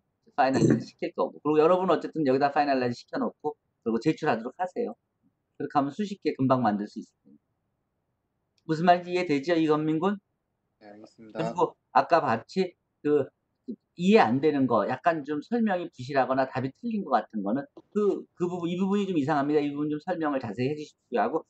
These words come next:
Speaker 1: 코멘트 하나 바로 달라고. 그러면 그 친구도 아까 봤듯이, "아, 아차, 실수했다." 하고 금방, 아까 황군 같이 금방 알아차려요. 자기 문제 푼 사람은 누가 지적하면.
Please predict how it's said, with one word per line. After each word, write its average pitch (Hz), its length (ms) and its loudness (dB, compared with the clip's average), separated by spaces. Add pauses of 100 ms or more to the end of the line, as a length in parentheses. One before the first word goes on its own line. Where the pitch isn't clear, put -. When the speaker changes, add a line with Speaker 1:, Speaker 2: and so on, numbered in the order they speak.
(120)
Speaker 1:
코멘트 220 320 -2
하나 160 160 4
바로 117 180 -6
달라고. - 440 -6 (800)
그러면 143 320 0 (240)
그 151 80 -8
친구도 135 440 0
아까 123 260 2
봤듯이, 107 520 -4
"아, 139 180 4 (200)
아차, 143 240 -6
실수했다." 135 600 -2
하고 104 200 -2
금방, 110 360 0 (500)
아까 - 340 0 (400)
황군 160 360 0
같이 110 540 -4
금방 151 320 4
알아차려요. 117 600 -2 (100)
자기 98 180 -6
문제 113 220 -2 (100)
푼 170 100 -20
사람은 90 420 -4
누가 143 200 -4
지적하면. - 600 -14